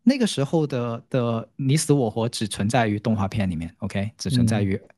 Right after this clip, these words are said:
Speaker 1: 一个虚幻的世界里面，在现实世界里面我们是好好说话的，<laughs> 的，大体上来讲。但是现在的氛围好像是，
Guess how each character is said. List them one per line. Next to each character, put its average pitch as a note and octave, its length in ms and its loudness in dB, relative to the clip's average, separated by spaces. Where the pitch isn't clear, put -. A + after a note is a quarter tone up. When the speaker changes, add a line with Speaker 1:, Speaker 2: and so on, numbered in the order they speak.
Speaker 1:
一 G#2 100 -8
个 A2 80 -4
虚 - 200 0
幻 A#2 200 2
的 G#2 60 0
世 G2+ 120 -6
界 G2+ 140 -2
里 F2+ 80 -2
面， G#2 120 0
在 C#3+ 280 0
现 - 200 2
实 D#3+ 120 0
世 D3+ 60 -4
界 F3+ 80 4
里 C#3+ 160 0
面 A2 140 0
我 A#2 100 -2
们 A2 100 -2
是 B2+ 80 -4
好 A2 120 -6
好 B2 140 -2
说 A#2+ 140 0
话 B2 160 2
的， - 320 -2
<laughs> F#3 220 -10
的， A#2 120 2
大 D3+ 160 4
体 A#2 120 -6
上 A2 160 -2
来 F#2+ 100 -4
讲。 - 180 -8
但 A3+ 120 6
是 G#3+ 140 2
现 A3 260 2
在 F3+ 160 0
的 C3 80 -4
氛 D3+ 200 0
围 G#2+ 160 0
好 A#2+ 120 -6
像 A2+ 240 0
是， G#2+ 440 -2